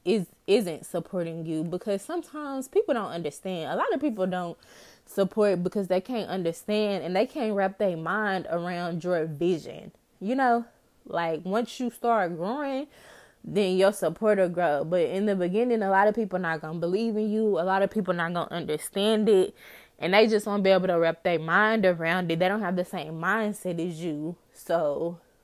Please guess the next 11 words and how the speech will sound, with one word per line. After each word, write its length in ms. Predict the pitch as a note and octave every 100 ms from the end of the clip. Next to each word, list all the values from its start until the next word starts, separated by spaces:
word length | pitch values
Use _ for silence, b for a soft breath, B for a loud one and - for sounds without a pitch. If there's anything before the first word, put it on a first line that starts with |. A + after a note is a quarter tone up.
| _ E3
they 240 | E3 F#3+
won't 260 | F3+ F3+ E3+
be 100 | E3+
able 200 | D#3 E3
to 180 | F3+ -
support 480 | - - G#3 E3
something 340 | - E3 - D#3+
that 140 | D#3+
they 160 | D#3+ F3+
can't 300 | - E3 D#3+
understand. 760 | D#3 - - G3 G3 F3+ F3